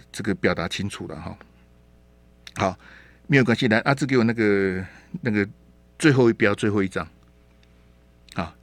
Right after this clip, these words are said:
就是那个赵宪他们那个哈。其实，其实各位听众朋友，就是说，嗯，我，我也不，我就，我刚跟你讲，我也不晓得他们两个什么时候变这么好啊。好，就是这个，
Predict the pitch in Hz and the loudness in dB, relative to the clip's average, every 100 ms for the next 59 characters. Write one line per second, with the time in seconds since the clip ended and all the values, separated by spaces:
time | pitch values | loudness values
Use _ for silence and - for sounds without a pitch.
0 | - 110 104 104 101 90 87 90 120 104 | -10 -6 -4 -2 -2 -4 -6 -2 -2 0
1 | 104 98 95 90 87 - - 208 - - | -2 -2 -4 -6 -10 -4 -2 -2 -6 -18
2 | - - - 233 190 226 220 185 - 214 | -20 -6 2 2 6 10 10 8 4 6
3 | 180 156 170 185 190 - 135 113 110 110 | 6 6 6 6 4 0 4 6 6 2
4 | 110 117 - - - - _ _ _ _ | -2 -6 -14 -16 -20 -20 _ _ _ _
5 | _ _ _ 165 160 196 208 180 208 151 | _ _ _ 8 10 10 10 8 2 4
6 | 208 190 180 180 185 175 151 170 - 139 | 4 4 4 4 6 6 8 8 8 4
7 | 147 120 98 92 - 95 123 123 110 101 | 4 4 2 -2 -4 0 2 2 2 0
8 | 78 - - _ _ _ 90 104 117 127 | -4 -10 -14 _ _ _ -6 -6 -6 -8
9 | 120 110 107 98 | -6 0 0 0